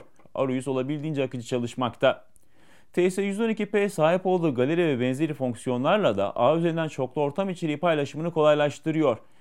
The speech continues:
H D M I veya benzeri bir görüntü çıkışına sahip olmadığı için çoklu ortam içeriğinin televizyona aktarılabilmesinde D L N A teknolojisinden yararlanılıyor. Kişisel bulut özelliği ise bilgisayarlar ve akıllı cihazların içeriğini bir arada sürekli güncel tutarak içeriğin herkes tarafından her cihazın ulaşılabilir olmasını sağlamakta.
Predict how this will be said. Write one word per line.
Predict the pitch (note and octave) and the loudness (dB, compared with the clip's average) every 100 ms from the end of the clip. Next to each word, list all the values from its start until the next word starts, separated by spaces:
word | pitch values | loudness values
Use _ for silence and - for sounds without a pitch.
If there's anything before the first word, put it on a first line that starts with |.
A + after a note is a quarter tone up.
| - | -10
H | - A2 - | -4 -4 -2
D | |
M | B2+ D3 | -2 0
I | |
veya | D3+ C#3 G#2+ | 2 0 0
benzeri | A2+ A2 D#3+ | -2 -4 -4
bir | E3 | -2
görüntü | B2 B2+ B2+ | 0 0 -2
çıkışına | - E3 E3 E3+ | -10 -10 -6 -6
sahip | D3+ C3 B2 C3+ | -2 0 0 0
olmadığı | G#3 G#3+ B2+ A#2+ | 0 0 0 0
için | D#2+ - A#2+ | -2 -6 -10
çoklu | - A2 - B2+ | -4 -4 -2 -4
ortam | A#2+ D#3+ | -4 -6
içeriğinin | D#3+ - D#3 E3 | -8 -8 -6 -6
televizyona | D#3+ C3 C3 C#3+ C3+ | -4 -4 -4 -4 -6
aktarılabilmesinde | B2+ C3+ C#3 C3 C3+ C3+ B2 C3 B2+ B2 | -4 -4 -2 -2 -4 -6 -6 -4 -4 -4
D | C#3 C#3 | -4 -4
L | |
N | D#3 | -4
A | E3 | -4
teknolojisinden | D3+ C#3+ C#3 C3+ B2+ - C#3 | -6 -6 -4 -4 -6 -6 -2
yararlanılıyor. | C3 B2 B2 B2 A#2+ C3 B2 - - - - - - - - - | 0 2 0 -2 -2 -2 -2 -4 -18 -20 -20 -20 -20 -20 -20 -8
Kişisel | F3 E3+ G#3+ G#3+ | -6 0 2 2
bulut | F3+ G#3+ | 2 0
özelliği | G#3 F3 D#3 B2+ G#2 G2 | 0 4 4 4 0 -4
ise | - E3+ | -2 -2
bilgisayarlar | C3+ B2+ B2 C3+ C3 E3+ D3 | -2 -4 -4 0 2 2 2
ve | |
akıllı | A#2+ A2+ D#3 F#3+ | 0 0 -4 -4
cihazların | E3+ E3 D3+ C#3 D3+ | 0 2 2 0 -6
içeriğini | C3+ - G#2+ A2+ | -6 -6 -4 -2
bir | D3+ | -2
arada | E3+ D3 D3 | -2 -2 -6
sürekli | - E3 C#3+ C#3 | -4 -4 -4 -6
güncel | D3 C#3+ C#3 | -2 0 0
tutarak | - E3 G#2+ G2+ - | -2 -2 0 -4 -10
içeriğin | - C3+ C3 | -8 -6 -4
herkes | D#3+ E3+ D#3+ - | -4 -4 -6 -4
tarafından | C#3 C3+ B2+ B2 | -4 -4 -4 -6
her | B2+ E3+ D#3 | -2 -4 -2
cihazın | D3+ D3+ | -2 -2
ulaşılabilir | D3+ C#3+ - C#3+ C#3 | -4 -6 -4 -4 -4
olmasını | C3+ C3 A#2+ C3 | -2 -4 -4 -6
sağlamakta. | B2 C3 C3 C3 C3 - C#3 | 0 2 2 0 0 0 0